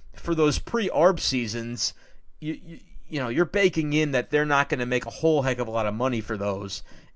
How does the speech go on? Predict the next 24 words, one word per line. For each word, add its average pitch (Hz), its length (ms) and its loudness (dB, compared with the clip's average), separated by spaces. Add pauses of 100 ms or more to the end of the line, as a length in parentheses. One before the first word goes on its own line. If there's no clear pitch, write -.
And 135 180 -4
then 135 380 0
you're 131 100 -4
gonna 139 160 -2
have 131 120 -2
to 127 60 -4
pay 131 260 4
up 123 140 4
a 123 40 -2
little 123 200 0
bit 123 140 -2
more 123 200 0
in 117 80 -2
the 113 80 -4
arb 127 280 4
years. 123 380 0
And 127 160 -8
then 127 80 -2
if 127 140 -2
you'd 131 120 -6
like 120 160 0
to 110 60 -8
buy 117 280 -2
out 113 320 2